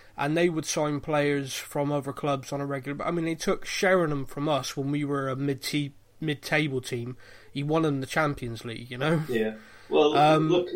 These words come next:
Speaker 2: look more recent for, for us personally as well, and look at someone like Dele Alli.
Speaker 1: Yeah,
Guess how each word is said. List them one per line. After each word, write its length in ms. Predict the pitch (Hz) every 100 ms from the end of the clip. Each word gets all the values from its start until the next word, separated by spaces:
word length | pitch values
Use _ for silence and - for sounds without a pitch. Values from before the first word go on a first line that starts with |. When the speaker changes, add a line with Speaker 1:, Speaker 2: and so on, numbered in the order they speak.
| 160
Speaker 2:
look 160 | 151
more 240 | 151 143 135
recent 460 | 135 131 120 117 120
for, 380 | 120 117 113 -
for 180 | 120 123
us 120 | 120
personally 500 | - 120 117 - 110
as 120 | 107
well, 140 | 110 110
and 180 | 110 117
look 160 | 117
at 80 | 127
someone 260 | 117 110 110
like 100 | 117
Dele 240 | 117 113
Alli. 400 | 117 117 110 110 - _ _ _ _ - -
Speaker 1:
Yeah, 280 | 156 156